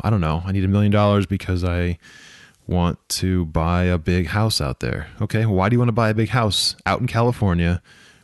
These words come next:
where you don't have to shovel snow, where you can go to the beach all the time? And, and the question gets really hard to answer if you keep digging and digging and digging. And what I found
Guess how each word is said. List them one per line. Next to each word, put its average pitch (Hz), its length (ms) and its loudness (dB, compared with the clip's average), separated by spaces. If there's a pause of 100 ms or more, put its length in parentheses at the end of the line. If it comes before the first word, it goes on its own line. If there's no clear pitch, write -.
where 101 120 2
you 90 40 2
don't 98 160 2
have 113 100 0
to 120 60 0
shovel 107 240 0
snow, 82 420 -2 (540)
where 95 140 2
you 87 80 2
can 90 100 0
go 90 80 2
to 87 60 0
the 87 60 0
beach 85 220 0
all 73 120 0
the 69 80 -2
time? 64 300 -4 (1040)
And, 90 280 0
and 110 220 2
the 123 80 0
question 196 440 0
gets 131 220 0
really 131 200 2
hard 123 300 2
to - 80 -4
answer 113 480 -2
if 98 160 -4
you 113 80 2
keep 131 320 -2
digging 113 340 2
and 98 100 2
digging 90 260 0
and 76 80 -2
digging. 117 400 0 (520)
And 98 300 2
what 107 120 2
I 107 60 2
found 156 500 0